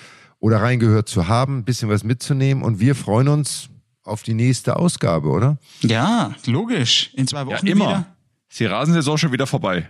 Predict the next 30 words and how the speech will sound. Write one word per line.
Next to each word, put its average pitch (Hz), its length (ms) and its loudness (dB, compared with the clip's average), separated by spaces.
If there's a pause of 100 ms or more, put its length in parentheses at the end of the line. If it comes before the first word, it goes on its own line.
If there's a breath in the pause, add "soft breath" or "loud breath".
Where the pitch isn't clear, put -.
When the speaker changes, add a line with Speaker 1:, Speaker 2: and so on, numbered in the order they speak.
(160)
Speaker 3:
Wahnsinn. 90 360 -2 (720)
Speaker 1:
Genau, 139 240 0
jetzt 123 200 2
geht's 151 280 -2
in 151 80 0
Europa 156 320 2
nochmal 143 200 0
kurz 190 280 -2
ein 180 40 -4
bisschen 170 220 2
auf 147 140 0
Sand, 143 480 -2
dann 156 260 -2
geht's 156 320 -2
schon 151 200 2
wieder 156 180 2
in 135 80 -2
die 131 80 4
Vorbereitung, 139 600 0
Hartplatz, 147 460 0
und 147 80 -2
dann 139 120 -4
sind 143 160 -6
schon 139 120 -2
bald 143 220 2
wieder 147 180 2
die 135 140 0
U 147 80 2
S 135 100 2
Open. 165 340 0